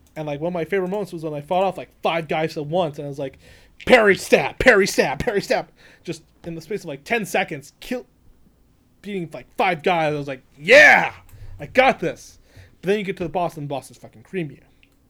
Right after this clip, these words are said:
So I really like that combat on a, like, smaller scale, but when you get bosses who just throw bullshit at you, and, or who have ridiculous health bars,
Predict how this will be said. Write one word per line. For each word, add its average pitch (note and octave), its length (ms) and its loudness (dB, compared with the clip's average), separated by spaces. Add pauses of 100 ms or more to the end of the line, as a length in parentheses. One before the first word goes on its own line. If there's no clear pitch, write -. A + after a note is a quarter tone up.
(960)
So G3 160 -6
I F3+ 140 0
really A3+ 360 -4
like G3 300 -4
that D3+ 220 -6
combat F#3+ 480 -8 (300)
on E3+ 140 -4
a, D3 320 -4 (240)
like, C#3 240 -16
smaller F#3 480 -6
scale, F4+ 540 -12 (520)
but E3+ 80 -8
when F#3 140 -4
you F#3 120 -10
get A3+ 420 -8
bosses A#3 640 -4
who E3+ 80 -12
just E3+ 280 -14 (300)
throw F#3 400 -2
bullshit F3+ 540 -4
at D3 280 -6
you, C#3 320 -10 (880)
and, D#3+ 220 -10
or E3+ 180 -4
who E3 120 -2
have D#3 180 -4
ridiculous F3 360 -8
health E3 220 -6
bars, D3 400 -6